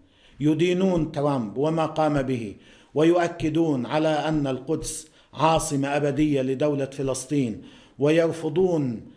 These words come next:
تهويد القدس، وهو هذا التعبير عن هذا الموقف. طيب، بيطلع مئات ملايين التغريدات مثلًا، مئات ملايين المواقف على مواقع التواصل الاجتماعي،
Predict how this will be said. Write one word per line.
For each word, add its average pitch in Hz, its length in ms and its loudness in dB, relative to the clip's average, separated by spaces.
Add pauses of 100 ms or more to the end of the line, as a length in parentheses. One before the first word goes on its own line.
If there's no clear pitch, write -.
(200)
تهويد 160 460 2
القدس، 147 480 -4
وهو 165 280 2
هذا 156 240 0
التعبير 143 540 0
عن 131 180 -2
هذا 139 200 0
الموقف. 143 720 -4 (1080)
طيب، 123 360 -4
بيطلع 156 580 0 (300)
مئات 180 720 0
ملايين 143 920 0 (1120)
التغريدات 147 920 0
مثلًا، 156 560 -4 (680)
مئات 165 520 2
ملايين 156 560 0
المواقف 151 880 -2
على 139 240 0
مواقع 139 500 0
التواصل 139 520 -2
الاجتماعي، 143 680 -2